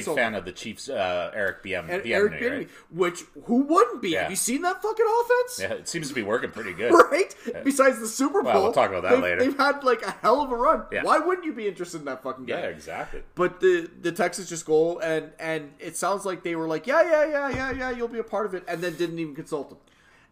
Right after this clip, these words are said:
Speaker 1: And it's like, okay, fuck, no wonder he's mad.
Speaker 2: Yeah.
Speaker 1: And, and anybody that comes out, like, especially on Twitter, which I gotta stop reading the comments, but on Twitter where they come out and say, "Oh, he's gotta suck it up and look at the money he's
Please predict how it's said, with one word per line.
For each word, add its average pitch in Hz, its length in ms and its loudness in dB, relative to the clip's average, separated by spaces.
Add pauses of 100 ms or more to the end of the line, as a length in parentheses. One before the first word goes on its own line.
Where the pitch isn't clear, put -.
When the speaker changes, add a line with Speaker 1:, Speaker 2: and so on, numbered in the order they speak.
Speaker 1:
And 226 100 -4
it's 233 220 -4
like, 254 360 -2 (380)
okay, 302 200 -2
fuck, 440 460 -2
no 302 140 -4
wonder 392 440 4
he's 214 300 -8
mad. 156 400 -4
Speaker 2:
Yeah. 90 200 -8 (260)
Speaker 1:
And, 220 200 -2 (100)
and 226 140 -6
anybody 302 460 -4
that 220 160 -6
comes 190 280 -8
out, 165 220 -4
like, 139 160 -6
especially 151 340 -6
on 214 140 -2
Twitter, 165 320 -2
which 127 180 -8
I 127 60 -8
gotta 143 200 0
stop 160 240 -6
reading 151 160 -4
the 139 60 -12
comments, 120 420 -6
but 131 280 -10
on 143 160 -8
Twitter 196 280 0
where 143 140 -4
they 143 100 -4
come 160 200 -8
out 160 160 -4
and 139 100 -16
say, 143 240 -4
"Oh, 139 240 -4
he's 135 140 -6
gotta 147 160 -4
suck 147 320 -6
it 139 60 -4
up 139 160 -6
and 123 120 -8
look 165 140 -6
at 160 100 -10
the 143 80 -8
money 139 220 -6
he's 120 180 -12